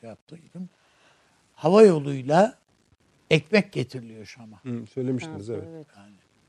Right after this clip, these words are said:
Speaker 1: şimdi böyle bir noktada Şam bu mu askeri harekat yapacak? Yani, yani halkın ayaklanmasını kontrol altına almak için böyle yapıyor.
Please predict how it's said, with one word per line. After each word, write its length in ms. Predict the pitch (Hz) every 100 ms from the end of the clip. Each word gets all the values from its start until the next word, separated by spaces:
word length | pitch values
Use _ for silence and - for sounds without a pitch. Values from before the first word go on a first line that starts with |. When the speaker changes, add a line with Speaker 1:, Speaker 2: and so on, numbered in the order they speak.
| _ _ _
Speaker 1:
şimdi 320 | 131 143 113
böyle 400 | 170 214 208 170
bir 240 | 196 175 143 _ _ _
noktada 540 | - 143 _ 170 165 214
Şam 380 | - 143 165 196 _ _ _ _ _ _ _ -
bu 140 | 202
mu 160 | 233 185
askeri 480 | 143 123 - 151 139
harekat 520 | 123 139 131 151 131
yapacak? 420 | 131 110 120 104 - _ _ _ _ _ _ _ _ _ _ _ _ _ _ _ _ _ _ _ _ _ _
Yani, 260 | 101 95 - _ _ _ _ _ _ _ _ _
yani 260 | 120 120 120 - _ _ _ _ _
halkın 600 | 123 127 131 - 180 165
ayaklanmasını 1000 | 131 139 135 - 147 151 147 139 151 147 117 113 _ _ _ _ _ _
kontrol 360 | - 135 127 190
altına 380 | 165 123 135
almak 340 | 131 127 131 110
için 340 | - 127 104
böyle 320 | 117 117 107 95 113
yapıyor. 440 | 113 - 143 208